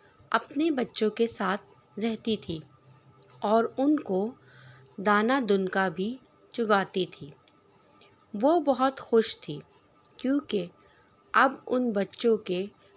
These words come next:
बालों पर भी निकलने लगे थे। एक रोज़ फाख्ता को उसके बच्चों ने बड़ी परेशानी के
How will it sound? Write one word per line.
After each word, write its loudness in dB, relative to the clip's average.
बालों 4
पर 2
भी -4
निकलने 2
लगे -2
थे। -12
एक 2
रोज़ 0
फाख्ता 2
को -2
उसके -2
बच्चों 0
ने 0
बड़ी 2
परेशानी 0
के -2